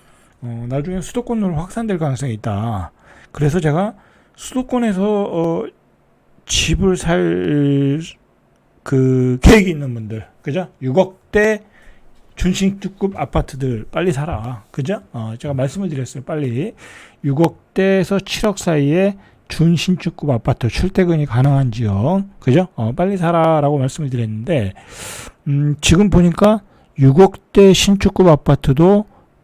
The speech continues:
제가, 아, 방송을 시작할 때는 그렇게 거래가 많이 안 됐거든요. 근데 최근에 거래가 되기 시작했어요.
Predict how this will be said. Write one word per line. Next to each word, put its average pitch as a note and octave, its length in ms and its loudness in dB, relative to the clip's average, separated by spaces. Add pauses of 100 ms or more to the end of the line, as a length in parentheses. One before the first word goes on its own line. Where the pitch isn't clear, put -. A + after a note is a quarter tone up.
(200)
제가, F#3 640 6
아, D#3+ 380 2
방송을 F3 420 4
시작할 G3 440 0
때는 F#3+ 240 0
그렇게 - 260 2
거래가 D#3 240 0
많이 B2+ 180 -4
안 G#2+ 120 -8
됐거든요. A#2 580 -6 (640)
근데 F3 260 0 (160)
최근에 A3 300 -4
거래가 D3 320 -2
되기 B2 180 -6
시작했어요. A2+ 760 -12